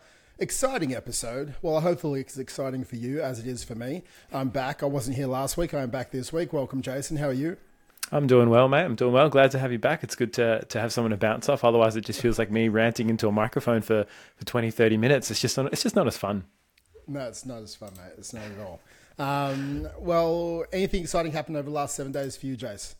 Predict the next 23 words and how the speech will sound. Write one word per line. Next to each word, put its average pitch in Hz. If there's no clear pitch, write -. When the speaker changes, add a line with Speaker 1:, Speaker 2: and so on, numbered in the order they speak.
Speaker 1:
before -
we 127
get 123
into 120
Speaker 2:
Um, 202
Speaker 1:
it? -
Speaker 2:
oh, 113
I -
mean, 160
you 214
know, 110
life, 123
life 120
is 160
exciting. 160
You 127
know, 139
we've 123
got 131
all 135
these 131
opportunities, 143
got -